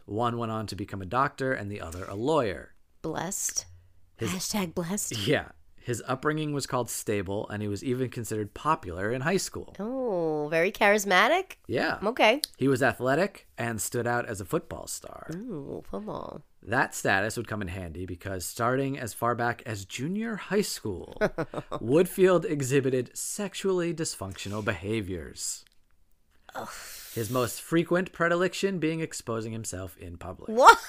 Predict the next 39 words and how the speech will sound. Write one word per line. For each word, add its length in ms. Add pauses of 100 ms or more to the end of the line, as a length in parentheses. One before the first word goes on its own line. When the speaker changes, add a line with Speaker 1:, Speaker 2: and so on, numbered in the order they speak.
(280)
Speaker 2:
<laughs> 560 (480)
Oh 540
my 340
God. 460 (240)
Wait 180 (160)
a 40
minute. 500 (240)
Wait 160 (100)
a 40
minute. 480
Speaker 1:
Yeah. 120
Speaker 2:
Junior 300
high, 200
depending 400
on 120
where 120
you 200
live, 360 (100)
Speaker 1:
Yeah. 140 (160)
Speaker 2:
is 180
either 280
sixth, 320
seventh, 280
and 100
eighth, 280
Speaker 1:
Yeah. 160 (100)
Speaker 2:
or 120
seventh, 500
eighth, 260
and 180
ninth 460
Speaker 1:
Yeah. 160 (120)
Speaker 2:
grade. 520
Speaker 1:
Yeah. 160 (800)
Speaker 2:
So 460
you're, 260
like, 280
twelve 600
Speaker 1:
Yeah, 120